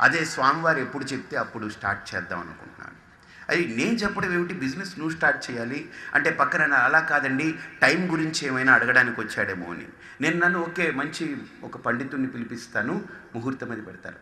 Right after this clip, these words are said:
"అది పర్లేదండి, అది నేను పెట్టించుకున్నాను, టైమ్ అంతా, ముహూర్తం అంతా చూసుకున్నాను" అన్నాడు. "మరి ఇంకేమిటి, ఏం చేయాలన్నాను?" "మీరు పెట్టుబడి పెడితే నేను బిజినెస్ చేస్తాను." ఓ, ఎంత దూరం వెళ్ళాడు చూడండి వీడు.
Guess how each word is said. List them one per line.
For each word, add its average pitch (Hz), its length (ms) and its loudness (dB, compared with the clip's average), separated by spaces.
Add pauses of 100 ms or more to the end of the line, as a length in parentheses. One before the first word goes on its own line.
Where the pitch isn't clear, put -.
"అది 135 220 -2
పర్లేదండి, 135 500 -4
అది 117 120 -8
నేను 110 140 -4
పెట్టించుకున్నాను, 113 720 -6 (440)
టైమ్ 185 260 6
అంతా, 180 240 4
ముహూర్తం 156 480 -2
అంతా 143 220 -2 (100)
చూసుకున్నాను" 113 480 -4
అన్నాడు. 85 220 -10 (240)
"మరి 180 140 2
ఇంకేమిటి, 226 520 0
ఏం 190 100 0
చేయాలన్నాను?" 113 680 -2 (300)
"మీరు 131 140 4
పెట్టుబడి 147 460 2
పెడితే 127 680 0 (300)
నేను - 120 -4
బిజినెస్ 135 420 -2
చేస్తాను." 87 460 -12 (420)
ఓ, 98 480 -8 (200)
ఎంత 113 160 -8
దూరం 147 260 2
వెళ్ళాడు 127 240 -2
చూడండి 104 260 -4
వీడు. 87 280 -10